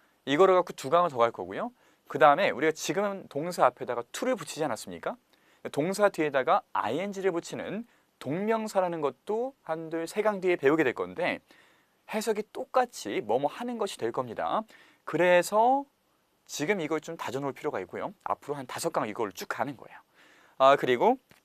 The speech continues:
제가 다음 강도 그렇고 특히나 다다음 강도 그렇고 이제 설명할 게 앞으로 다섯 강 동안 제가 설명을 좀 되게 많이 합니다.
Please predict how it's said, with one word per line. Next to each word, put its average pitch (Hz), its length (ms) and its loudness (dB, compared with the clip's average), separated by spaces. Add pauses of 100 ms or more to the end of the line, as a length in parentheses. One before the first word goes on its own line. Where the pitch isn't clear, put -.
(920)
제가 127 200 4
다음 180 420 2
강도 185 280 2
그렇고 160 340 -2
특히나 185 300 -4
다다음 190 380 2
강도 175 260 2
그렇고 147 520 0 (420)
이제 147 140 -2
설명할 233 480 4
게 180 180 0
앞으로 190 320 6
다섯 - 260 -8
강 196 220 0
동안 180 180 -4
제가 131 140 -2
설명을 190 340 -4
좀 165 140 -12
되게 131 280 -2 (180)
많이 127 320 2
합니다. 98 360 -4